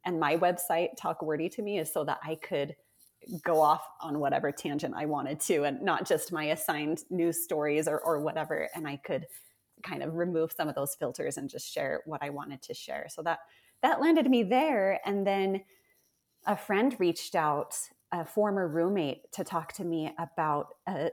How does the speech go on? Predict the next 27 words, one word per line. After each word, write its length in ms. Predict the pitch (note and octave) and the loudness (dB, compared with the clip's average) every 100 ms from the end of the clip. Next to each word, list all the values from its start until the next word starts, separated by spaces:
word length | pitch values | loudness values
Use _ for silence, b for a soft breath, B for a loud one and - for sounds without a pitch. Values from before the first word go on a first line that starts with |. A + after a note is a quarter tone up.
| - | -2
an 160 | G3 F#3+ | -2 0
idea 400 | E3+ E3 D3+ D3 | 2 4 2 2
she 180 | D3+ | -4
had. 300 | D3+ C3+ A#2+ - | -4 -2 -2 0
And 140 | G#3+ | 0
I 80 | C4+ | 2
was 200 | D4+ D4+ | 0 0
feeling 340 | D4 D4 B3+ | 2 2 2
like 240 | F#3+ D#3 - | 2 0 -2
my 100 | D3 | -4
life 340 | C3+ C#3+ - - | -2 -2 -4 -4
was 180 | D#3+ - | -4 0
full 240 | D#3+ D3+ | 2 2
at 120 | - | 0
the 80 | E3 | -4
time 380 | - D3+ E3+ E3+ | -6 -6 -4 -6
and 140 | E3 | -4
was 220 | D#3+ D3+ | -4 -2
ready 220 | E3 D3+ D#3 | 0 0 0
to 80 | |
say 240 | E3+ D#3 D3 | -2 -2 0
no 240 | C#3 D3 | 0 -4
to 160 | - D#3+ | -6 -6
whatever 360 | D3+ C#3+ D#3+ | -4 0 0
<laughs> 0 | |
she 260 | F#3 - - | 2 2 4
was 400 | - - - | 4 2 2